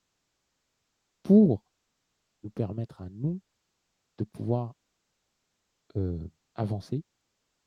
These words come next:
sur un chemin. Voilà ce qu'il y a de plus important dans la vie d'un individu.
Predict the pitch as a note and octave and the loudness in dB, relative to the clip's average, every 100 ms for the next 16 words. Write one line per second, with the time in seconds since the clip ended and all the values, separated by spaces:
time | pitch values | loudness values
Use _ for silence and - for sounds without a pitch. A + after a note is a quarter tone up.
0 | _ - - A2 G#2 G2+ - F#2 - _ | _ -16 -2 -2 -2 -4 -6 -10 -14 _
1 | _ _ _ _ _ _ _ _ _ _ | _ _ _ _ _ _ _ _ _ _
2 | _ _ _ _ _ _ _ _ _ _ | _ _ _ _ _ _ _ _ _ _
3 | _ - G2+ A#2+ B2+ C#3 - _ _ - | _ -12 0 2 2 -2 -8 _ _ -18
4 | - A2 G#2 - - G2+ F#2 A#2 B2+ - | -4 -4 -2 -6 -4 -4 -2 -2 -2 -2
5 | A#2+ - - B2 A2+ E2+ E2+ E2 G2+ A#2 | -8 -6 -6 -6 -6 -10 -10 -12 -14 -18
6 | _ _ - G2 F#2+ F#2 - - G2+ F#2+ | _ _ -10 -6 -6 -10 -20 -16 -14 -14